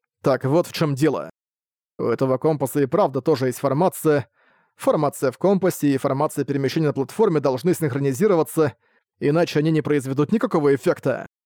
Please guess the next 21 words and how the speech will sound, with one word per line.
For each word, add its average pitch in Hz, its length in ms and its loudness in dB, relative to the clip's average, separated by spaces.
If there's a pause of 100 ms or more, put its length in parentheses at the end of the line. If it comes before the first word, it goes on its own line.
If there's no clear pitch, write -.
(480)
Божественное 139 720 0
сознание 139 480 0
Ван 123 160 -2
Линя 175 220 0
проникло 135 420 0
в - 20 -12
формацию 127 480 -2
компаса 156 640 0 (400)
и 302 80 -4
немного 147 360 0
изучило 123 380 0
его, 139 400 4 (400)
и 214 140 -2
хотя 160 260 2
он 147 140 2
не 147 60 0
смог 247 240 -4
просмотреть 135 480 -4
все - 220 0
ее 123 140 0
части, - 560 0